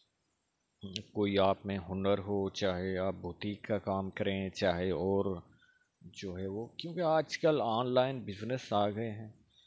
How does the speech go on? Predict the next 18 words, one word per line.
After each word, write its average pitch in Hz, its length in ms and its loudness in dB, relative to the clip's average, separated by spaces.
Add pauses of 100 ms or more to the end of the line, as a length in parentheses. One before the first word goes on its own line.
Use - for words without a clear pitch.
(300)
कोई 95 100 -4
कॉस्मेटिक्स - 840 -4
का 104 420 4
या 98 160 6
और 95 300 6
कोई 95 260 0
करें 98 380 0 (340)
तो 165 80 -2
वो 143 260 6
भी 131 180 6
आप 120 300 12
जो 117 120 6
है 113 80 8
वो 123 120 2
कर 110 240 8
सकती - 420 0
हैं। 80 320 -6 (1700)
अब 160 640 10